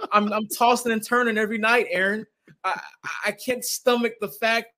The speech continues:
that could be oh and four against this guy, and I'm gonna have to hear all summer how Joe Burrow's now the guy.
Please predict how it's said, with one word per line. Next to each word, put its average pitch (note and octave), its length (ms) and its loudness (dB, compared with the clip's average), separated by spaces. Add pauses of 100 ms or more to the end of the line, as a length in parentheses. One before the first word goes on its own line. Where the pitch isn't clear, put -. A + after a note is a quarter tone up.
(520)
that G3+ 60 -8
could G3 120 -6
be G3 220 -10
oh G3+ 220 2
and G#3 160 -8
four G#3+ 220 -4
against G3 360 -4
this F#3 140 -14
guy, E3 400 0 (260)
and E3+ 120 -2
I'm G3+ 100 2
gonna G#3 140 2
have G#3 220 2
to A3 100 -2
hear G3+ 140 2
all F#3+ 300 4
summer F#3 640 0 (240)
how F#3+ 260 0
Joe G3 340 4
Burrow's F#3 760 8
now D#3+ 220 0
the D#3 140 -4
guy. C3+ 400 -6